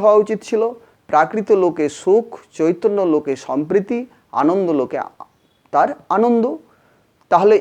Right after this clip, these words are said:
এই যে সুখ, সম্প্রীতি, শান্তি বা আনন্দ,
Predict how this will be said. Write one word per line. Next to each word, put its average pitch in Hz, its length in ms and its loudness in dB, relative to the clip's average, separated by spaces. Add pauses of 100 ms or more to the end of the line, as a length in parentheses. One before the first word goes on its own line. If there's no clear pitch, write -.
(160)
এই 226 260 4
যে 247 80 2 (140)
সুখ, 262 220 0 (160)
সম্প্রীতি, 226 560 -2 (480)
শান্তি 220 480 -2
বা 214 100 4 (100)
আনন্দ, 214 280 2